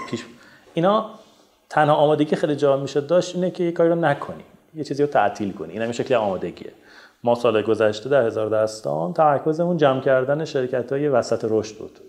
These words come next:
جمع کردیم دیگه، بلد رو جمع کردیم، قرار رو جمع کردیم، کارنامه رو من بدون جمع کردم، نذاشتم جمعش کنم. دیگه براتون بگم شرکت‌های دیگرمون به سمت رشد نرفتن.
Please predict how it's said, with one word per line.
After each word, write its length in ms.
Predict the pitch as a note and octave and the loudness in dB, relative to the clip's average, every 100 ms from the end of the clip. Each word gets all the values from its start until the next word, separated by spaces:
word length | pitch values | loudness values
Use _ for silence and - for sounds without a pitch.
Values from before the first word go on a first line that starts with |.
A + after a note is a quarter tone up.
| - _ _ _ - | -20 _ _ _ 0
جمع 220 | D#3+ D3+ | 2 4
کردیم 320 | C3 A2+ G#2+ | 2 2 -2
دیگه، 140 | G#2 | -4
بلد 300 | F#2+ G#2 A#2 | 2 4 4
رو 60 | A#2 | 2
جمع 200 | G#2 F#2+ | 0 -2
کردیم، 360 | G2 F#2+ F2 F#2 | -4 -6 -6 -2
قرار 220 | G2+ G2+ | 0 0
رو 60 | G#2 | -2
جمع 220 | G#2 G2 | -4 -6
کردیم، 360 | - G2+ G2 _ _ _ - - | -12 -14 -18 _ _ _ -20 0
کارنامه 360 | B2+ A2 G#2+ | 2 4 4
رو 100 | A2 | 4
من 140 | A2 A2+ | 4 0
بدون 320 | F#2 G#2+ A#2 - - - A#2+ | -2 -4 -4 -6 -16 -14 -10
جمع 220 | A#2 G#2 | -4 -4
کردم، 400 | G2+ G#2 G2+ G2+ | -4 -8 -6 0
نذاشتم 420 | A2 A2+ - - B2+ | 2 2 -2 -4 -6
جمعش 480 | - G5+ - - | -6 -8 -8 -10
کنم. 160 | - A#2 - _ _ _ - - - - | -16 -18 -20 _ _ _ -16 -14 -14 -12
دیگه 160 | B2 B2+ | -4 0
براتون 360 | A#2+ A#2+ C3 | 2 0 -4
بگم 280 | A#2+ A#2+ A#2 | -4 0 0
شرکت‌های 460 | A#2+ C3 C3 B2+ C#3+ | 2 4 4 4 2
دیگرمون 320 | C#3 C#3 D3+ | 4 4 4
به 60 | |
سمت 180 | - C#3+ D3 | 0 0 2
رشد 380 | C3 D3 D#3 | 4 4 2
نرفتن. 420 | F3 G3+ - F#2+ | 2 2 0 -6